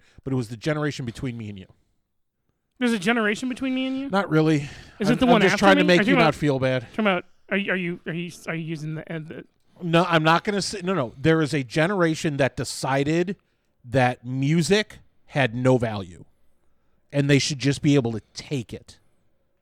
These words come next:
Speaker 2: Oh, that's my generation. I'll, I'll, I'll, I'll take that.
Speaker 1: Yeah. And because of that, music sucks now.
Speaker 2: Yeah. Oh, yeah.
Speaker 1: It has destroyed music
Speaker 2: It's
Speaker 1: because
Speaker 2: awful.
Speaker 1: you have the really rich people doing it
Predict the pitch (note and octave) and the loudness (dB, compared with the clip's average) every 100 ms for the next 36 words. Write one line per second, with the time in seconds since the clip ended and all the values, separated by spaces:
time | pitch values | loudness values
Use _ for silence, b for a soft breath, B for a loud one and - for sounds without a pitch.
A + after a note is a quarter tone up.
0 | _ - F#3 F3+ F3+ D#3+ D3 C#3 C3+ C#3+ | _ -6 -2 -2 -4 -6 -6 -10 -12 -12
1 | C#3+ E3+ E3 - E3+ - E3+ D#3+ E3 D#3+ | -10 -6 -6 -6 -6 -4 -6 -6 -10 -12
2 | D#3+ - D#3 B2+ A#2+ - _ _ _ _ | -18 -20 -10 -4 -4 -4 _ _ _ _
3 | - F3 D#3+ C#3+ A#2 D3+ C3+ - B3 C#4+ | -2 4 4 2 -4 -4 -4 -2 0 2
4 | A3 A2+ A#2 G#2 G2+ - - _ _ _ | 0 0 -4 -4 -10 -14 -20 _ _ _
5 | _ - C3 E3 C4 A3+ E3 - - - | _ -14 -4 6 6 6 0 -4 -8 -2
6 | E3 - - B2 F#2 - - F3+ D#3+ _ | -2 -2 -14 -14 -14 -14 -4 -4 -4 _
7 | - G#3+ A3+ A3+ F3 _ _ - E3 E3+ | 2 6 6 4 -2 _ _ -2 2 2
8 | - E3 - F#3+ G3+ E3 C3 G#2 - C3+ | 0 -6 -2 0 0 0 -4 -4 -8 -6
9 | - C#3 C3 C3+ C3+ b b C#3 E3 D3+ | 0 2 2 -2 -8 b b 2 2 4
10 | E3+ D3+ B2 C#3 A#2 B2 E3 A3 F3+ F#3 | 2 2 0 -4 -2 2 2 2 2 0
11 | - - F3 E3+ D3 D3+ A#2 G#2 G2+ C3 | -2 -8 -6 -4 -4 -2 -2 -4 -8 -12